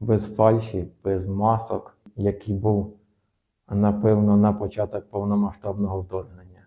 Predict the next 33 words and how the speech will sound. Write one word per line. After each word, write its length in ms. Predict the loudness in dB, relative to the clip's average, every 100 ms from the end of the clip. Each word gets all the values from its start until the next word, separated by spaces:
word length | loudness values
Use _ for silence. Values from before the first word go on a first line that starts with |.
| _
коли 340 | -8 -2 -2 -2
всі 260 | -6 -4
були 420 | -4 0 0 0 -4
справді 760 | _ 2 4 4 2 0 -2 -6 -4
однією 600 | 0 2 4 4 4 2
нацією, 680 | 0 -2 -4 -4 -4 -8 -8
коли 220 | 0 2
всі 180 | 2 2
допомагали 580 | 0 2 2 2 0 -2
один 220 | -6 -12
одному. 180 | -14 -20 -14 -6
І 360 | -4 -2 -4
саме 560 | -6 -2 2 4 2 0
за 140 | 0
рахунок 400 | 0 -2 -4 -4
цього, 360 | -4 -6 -4 -2
я 120 | -2
вважаю, 520 | -2 -6 -2 -2 -2 -6 _
цієї 480 | 0 4 6 4 2
єдності, 720 | 4 4 2 -6 -6 -6 -6 -10 _ _ _ _ _
е, 120 | -8 -4
ми 340 | -2 0 -2
стримали 720 | -2 0 2 2 2 0 -2 -4
на 140 | -4
той 200 | 0 2
момент 440 | 2 2 0 0
ворога. 420 | -2 -4 -4 -8 -12 -4
Зараз 280 | 0 2 0
її 140 | -6
стає 300 | -2 2 2
якось 360 | 2 -2 -8 -2
менше. 340 | 0 0 -2
Патріотизм 840 | -4 -6 0 0 2 0 0 0